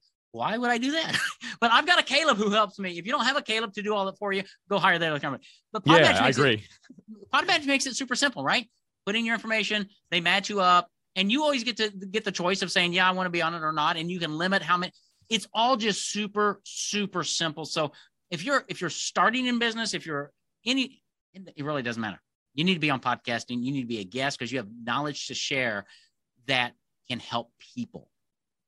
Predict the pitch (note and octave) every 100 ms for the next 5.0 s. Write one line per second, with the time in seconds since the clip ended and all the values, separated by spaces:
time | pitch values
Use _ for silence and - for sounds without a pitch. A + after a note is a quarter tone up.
0 | - B2 F#2+ B2 A#2 C#3 B2+ C3 A2 G2
1 | G#2+ A#2 A#2+ A2+ A#2 A2+ G#2 G#2+ G#2+ G2+
2 | A#2+ A#2 A2+ G#2+ F#2+ A#2 A2 A#2 - A#2+
3 | - G#2 F2+ _ - - B2+ A2 - -
4 | _ F4 C4+ D#3 G#2+ F#2+ - C3 E2